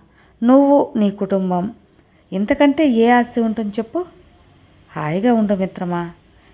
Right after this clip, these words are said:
నీకు రావాల్సింది నిన్ను వెతుక్కుంటూ వచ్చి తీరుతుంది, వడ్డీతో సహా నీకు చేరుతుంది.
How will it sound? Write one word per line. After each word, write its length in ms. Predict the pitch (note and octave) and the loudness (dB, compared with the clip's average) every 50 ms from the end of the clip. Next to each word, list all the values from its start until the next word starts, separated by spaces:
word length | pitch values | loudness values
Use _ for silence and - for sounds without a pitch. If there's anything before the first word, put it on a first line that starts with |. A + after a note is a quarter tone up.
| _ _ - | _ _ -4
నీకు 380 | G3 G3+ A3 A3+ A3+ A3+ A#3 | -2 0 0 0 0 0 -2
రావాల్సింది 840 | G#3 F3+ F3+ F3+ F#3+ G#3 G#3 G3+ G3+ - F#3 G3+ G3 A#3+ B3+ A#3+ G#3+ | 0 2 2 2 4 2 2 0 -2 -6 -8 -6 -4 -2 0 0 0
నిన్ను 220 | G3+ G3 F#3+ F#3 | 0 0 0 0
వెతుక్కుంటూ 520 | F3+ F3+ F3 - F3 - F3+ F3 - G#3+ G#3 | 0 -2 -2 -4 -8 -10 -10 -10 -8 -6 -4
వచ్చి 240 | F#3+ F3 - - | -4 -4 -6 -8
తీరుతుంది, 640 | F3+ - F3+ F3 F3 - - F3+ E3+ E3+ F#3 F#3+ - - _ _ _ _ _ _ _ _ _ _ - - - _ - | -14 -12 -10 -12 -10 -12 -12 -12 -10 -10 -10 -10 -12 -14 _ _ _ _ _ _ _ _ _ _ -20 -20 -6 _ 2
వడ్డీతో 480 | A3 A3 G#3+ G3 D4 C#4+ D4 C4+ B3 | 4 4 4 4 2 2 4 4 2
సహా 320 | A#3 A#3 A3+ G3+ G#3 A3 A#3 | 4 2 2 2 2 2 2
నీకు 320 | A#3 A3 G#3 - - - | 2 0 -2 -4 -2 0
చేరుతుంది. 520 | F3+ F3 F3 - F3+ E3+ E3 D#3+ D#3+ G3+ | 0 0 -2 -4 -6 -6 -6 -6 -8 -10